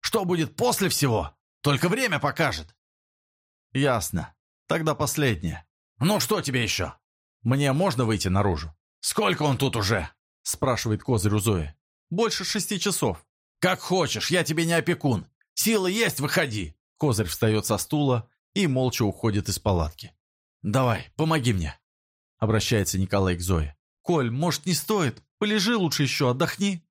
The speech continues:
"Всё нормально, помоги". Коля поднимается с койки и, опираясь на Зою, выходит из палатки. Снаружи лагерь жил своей жизнью. Многочисленные костры,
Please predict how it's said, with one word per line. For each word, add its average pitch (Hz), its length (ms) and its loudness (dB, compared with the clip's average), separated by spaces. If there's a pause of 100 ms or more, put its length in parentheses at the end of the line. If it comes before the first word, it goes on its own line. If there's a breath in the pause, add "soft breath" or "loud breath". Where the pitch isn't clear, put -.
(160)
"Всё - 280 0
нормально, 117 580 0
помоги". 139 500 -2 (240)
Коля 131 280 0
поднимается 107 560 0
с - 100 -4
койки 127 440 0 (360)
и, 180 60 0
опираясь 127 520 0
на 113 120 2
Зою, 110 280 2
выходит 98 440 -2
из 95 120 -6
палатки. 90 520 -2 (360)
Снаружи 151 580 0
лагерь 107 340 2
жил 110 240 0
своей 104 320 4
жизнью. 87 480 -2 (360)
Многочисленные 143 880 0
костры, 127 640 0